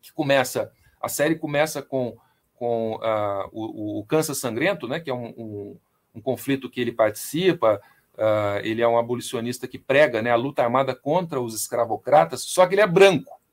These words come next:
<laughs> ou seja, ele é branco. Então, a, a, a, a trajetória dele é essa tentativa mais ou menos permanente, né? Ele, ele, ele faz luta armada contra os escravocratas, né, contra os, os donos de escravos, e procura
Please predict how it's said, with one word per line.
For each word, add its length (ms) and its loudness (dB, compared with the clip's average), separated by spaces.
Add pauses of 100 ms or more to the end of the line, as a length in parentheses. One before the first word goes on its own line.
<laughs> 280 -20
ou 60 -14
seja, 360 -6 (420)
ele 140 0
é 60 4
branco. 380 4 (360)
Então, 400 2
a, 60 4
a, 200 4
a, 320 2
a 40 2
trajetória 640 0
dele 320 -2
é 80 0
essa 240 0
tentativa 600 -2
mais 240 0
ou 60 -4
menos 280 -4
permanente, 720 -4
né? 160 -6
Ele, 200 -4
ele, 340 -2
ele 140 -8
faz 260 2
luta 240 -2
armada 380 0
contra 420 -4
os 100 -10
escravocratas, 840 -4
né, 100 -6
contra 360 -10
os, 260 -16 (220)
os 100 -20
donos 240 -4
de 80 -16
escravos, 580 2 (240)
e 80 -2
procura 680 2